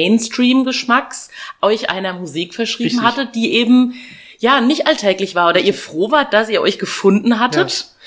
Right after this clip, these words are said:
Speaker 2: Also das, das war nicht mehr so ganz genau. Die waren zu dritt oder zu viert und haben angefangen und dann wollten sie eben auch so Soul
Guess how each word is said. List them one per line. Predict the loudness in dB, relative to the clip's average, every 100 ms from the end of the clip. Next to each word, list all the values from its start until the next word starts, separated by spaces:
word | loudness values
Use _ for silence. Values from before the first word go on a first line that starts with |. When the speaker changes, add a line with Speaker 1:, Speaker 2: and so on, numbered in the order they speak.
| -18 -20 _ _
Speaker 2:
Also | -2 0
das, | -2 -4 -8 -8
das | -2 0
war | 0
nicht | -2
mehr | -6
so | -4
ganz | -2 -4 -4
genau. | -6 -2 -2
Die | -4 -4
waren | -4 -4 -8
zu | -10 -8
dritt | -2 -2 -2
oder | -4 -4
zu | -6
viert | -4 -2 -2 -6 _ -20 -18 -20 _
und | -4 -4 -2
haben | -6 -6
angefangen | -6 -6 -6 -8 -4
und | -6 -2
dann | -2 -2 0
wollten | 0 0 -6
sie | -6 -4
eben | -4 -4 -2
auch | -2 -2
so | -6 -4 -4 -10 -18 _ _ _ -12
Soul | -4 2 4 2